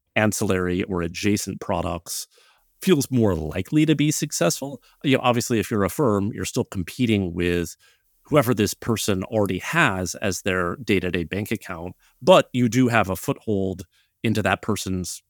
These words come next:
wallet, into their P and L that you can try to use to attract them.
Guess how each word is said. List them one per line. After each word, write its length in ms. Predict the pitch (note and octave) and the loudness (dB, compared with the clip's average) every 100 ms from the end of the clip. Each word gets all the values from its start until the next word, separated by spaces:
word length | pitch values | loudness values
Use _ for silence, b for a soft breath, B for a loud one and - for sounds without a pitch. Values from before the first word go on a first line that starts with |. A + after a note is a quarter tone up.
| - | -8
wallet, 440 | F#2 F#2+ F#2+ F2+ | 2 4 4 2
into 180 | - F#2 | 0 -2
their 160 | F2 | -2
P 240 | E2+ - F#2 | -4 -2 0
and 80 | F2+ | 2
L 380 | G2 E2+ F2 _ _ - | 0 -2 -6 _ _ -2
that 160 | A2 | 0
you 100 | G#2 | 0
can 180 | - F#2+ | -2 -4
try 380 | - - G#2 G2 | -2 2 2 0
to 140 | - | -2
use 300 | F2+ F2+ D3 | -4 -4 -6
to 100 | - | -8
attract 480 | - - - - - | -12 -10 -12 -12 -8
them. 320 | - - D2+ | -8 -6 -8